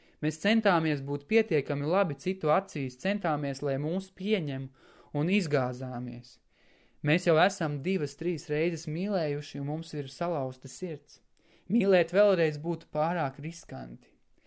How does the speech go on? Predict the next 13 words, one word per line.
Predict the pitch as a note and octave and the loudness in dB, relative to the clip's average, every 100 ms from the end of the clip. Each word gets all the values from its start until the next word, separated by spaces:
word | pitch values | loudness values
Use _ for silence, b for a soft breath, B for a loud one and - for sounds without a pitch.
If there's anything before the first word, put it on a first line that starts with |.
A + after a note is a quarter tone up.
| b b b | b b b
Mēs | D#3+ E3+ | -2 4
esam | G#3 G#3 E3+ | 4 4 0
tik | G#3 G#3 | 0 2
aizspriedumaini, | G#3+ A#3+ A#3+ F3+ D#3 D3+ D3+ D#3 F3 E3 | 4 4 2 2 2 2 0 0 -2 -2
ka | D#3 | -2
nespējam | F3 G#3+ - E3+ D3 C#3 C#3+ | -2 -4 0 0 0 -2 -4
mīlēt | D#3+ G3+ F#3+ D3+ - | -4 -2 0 -2 -6
pat | - E3 - | -10 -10 -8
sevi. | - F3+ D3+ A#2 - _ b b b b | -4 0 0 -4 -12 _ b b b b
Un | D3+ | 2
ja | E3+ | 2
mums | E3+ G#3 G#3+ | 4 2 2
nav | F3 | 2